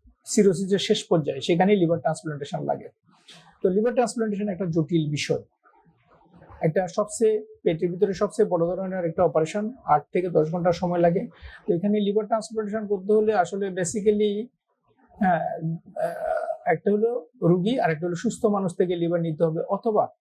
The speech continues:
ডিজিজ ডোনার থেকে নিতে হবে। ম-, মৃত মানুষ থেকে অনেক সময় লিভার নেওয়া যায়, যেটা ব্রেন স্টেজ ডেথ, অথবা এখন অন্য ডে-, ডোনারও পাওয়া যায়। তো যাই হোক, এ-, এটা দুইটা পেশেন্ট,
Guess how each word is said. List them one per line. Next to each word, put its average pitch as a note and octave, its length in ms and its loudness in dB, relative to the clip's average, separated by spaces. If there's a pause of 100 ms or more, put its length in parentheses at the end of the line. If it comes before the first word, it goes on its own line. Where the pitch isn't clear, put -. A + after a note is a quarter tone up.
(320)
ডিজিজ G3 480 2
ডোনার F3+ 220 4
থেকে F3 200 2
নিতে D3+ 240 0
হবে। C#3+ 180 4
ম-, D#3+ 500 0
মৃত F3+ 240 2
মানুষ E3+ 300 0
থেকে E3+ 160 0
অনেক D3 200 -2
সময় D#3 200 -2
লিভার D#3 240 0
নেওয়া C#3+ 220 -8
যায়, D3 160 -6
যেটা D3 240 -2
ব্রেন D#3+ 240 -2
স্টেজ C#3+ 340 -4 (520)
ডেথ, D3 180 2 (520)
অথবা G#3 300 4
এখন F#3 120 2
অন্য E3+ 440 2 (440)
ডে-, D3+ 340 0 (560)
ডোনারও D#3 300 -2
পাওয়া C#3 220 -6
যায়। D3 140 -14 (840)
তো E3 160 4
যাই G3 240 0
হোক, G#3+ 140 2 (100)
এ-, F#3 280 0
এটা F#3+ 160 2
দুইটা A#3+ 580 2
পেশেন্ট, G3+ 400 -2